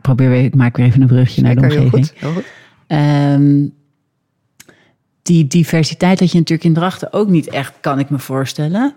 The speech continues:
Speaker 1: Of was die er wel?
Speaker 2: Iets meer.
Speaker 1: Oh, wel.
Speaker 2: Maar natuurlijk vergeleken bij Amsterdam Slotervaart, waar ik, eh, jaren gewoond
Speaker 1: Ja.
Speaker 2: heb, eh, wel een ander verhaal. Maar in Drachten wel iets meer. Ehm,
Speaker 1: Ja, wat ik
Speaker 2: omdat
Speaker 1: namelijk wel even interessant vind is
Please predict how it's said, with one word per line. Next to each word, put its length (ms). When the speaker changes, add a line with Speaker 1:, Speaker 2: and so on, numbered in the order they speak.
Speaker 1:
Of 180
was 280
die 160
er 120
wel? 440
Speaker 2:
Iets 240
meer. 600
Speaker 1:
Oh, 140
wel. 180
Speaker 2:
Maar 280
natuurlijk 400
vergeleken 480
bij 100
Amsterdam 380
Slotervaart, 640
waar 200
ik, 140
eh, 220
jaren 260
gewoond 300
Speaker 1:
Ja. 60
Speaker 2:
heb, 180
eh, 440
wel 160
een 80
ander 240
verhaal. 400
Maar 160
in 120
Drachten 360
wel 120
iets 220
meer. 420
Ehm, 1080
Speaker 1:
Ja, 1300
wat 0
ik 0
Speaker 2:
omdat 140
Speaker 1:
namelijk 220
wel 120
even 200
interessant 580
vind 240
is 280